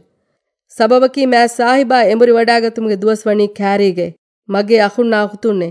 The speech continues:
އެކަ ކަణިކަކަށް ޝަކުވާ ނުކުރާށެ. އެގޮތް ކަލޭމެންގެ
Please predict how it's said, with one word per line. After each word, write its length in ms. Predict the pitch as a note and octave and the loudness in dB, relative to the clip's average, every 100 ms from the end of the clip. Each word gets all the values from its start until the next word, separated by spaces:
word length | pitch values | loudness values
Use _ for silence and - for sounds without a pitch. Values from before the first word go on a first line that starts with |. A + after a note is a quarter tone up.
| E3 _ _ _ | -10 _ _ _
އެކަ 240 | - G#3 B3 | -6 -2 -2
ކަణިކަކަށް 580 | A3+ A3 A#3 A3+ A#3 | 0 0 0 -2 -4
ޝަކުވާ 340 | - D#4 - A#3 | -2 -4 0 0
ނުކުރާށެ. 580 | G#3+ G3+ A3+ G#3 F#3 F#3 E3+ _ _ _ _ | 0 -2 -4 -4 -6 -12 -14 _ _ _ _
އެގޮތް 360 | - A3+ D4+ D4+ | -2 0 0 0
ކަލޭމެންގެ 520 | C4 A#3+ C4+ C4+ B3+ | 0 2 4 4 0